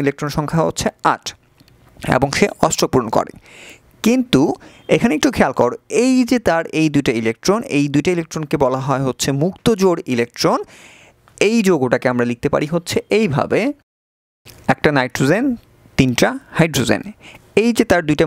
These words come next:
মুক্ত জোড় ইলেকট্রন ছিল, এই দুইটা মুক্ত জোড় ইলেকট্রনকে আমি এইভাবে দুইটা ফোঁটা দিয়ে লিখতে পারি। এখন একটু খেয়াল করো, আমি আরেকটা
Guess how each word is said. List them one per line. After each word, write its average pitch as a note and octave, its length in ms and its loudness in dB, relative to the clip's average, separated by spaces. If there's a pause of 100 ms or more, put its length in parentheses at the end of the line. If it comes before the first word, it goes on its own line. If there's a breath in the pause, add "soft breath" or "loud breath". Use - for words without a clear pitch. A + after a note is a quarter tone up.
মুক্ত B2 220 -2
জোড় A#2+ 180 2
ইলেকট্রন A2 280 -2 (100)
ছিল, - 140 0 (220)
এই C3+ 140 2
দুইটা B2+ 240 0
মুক্ত A#2+ 220 -6
জোড় A#2+ 160 2
ইলেকট্রনকে A#2 420 -4
আমি C#3+ 120 -2 (240)
এইভাবে C3+ 260 2 (100)
দুইটা F3+ 180 2 (320)
ফোঁটা B2 320 0
দিয়ে D#3 140 2 (160)
লিখতে D3+ 280 0
পারি। - 160 -4 (960 loud breath)
এখন - 260 0
একটু D4+ 220 0
খেয়াল C3+ 280 2
করো, F3 180 2 (480 loud breath)
আমি C#3 140 2 (220)
আরেকটা G3 320 0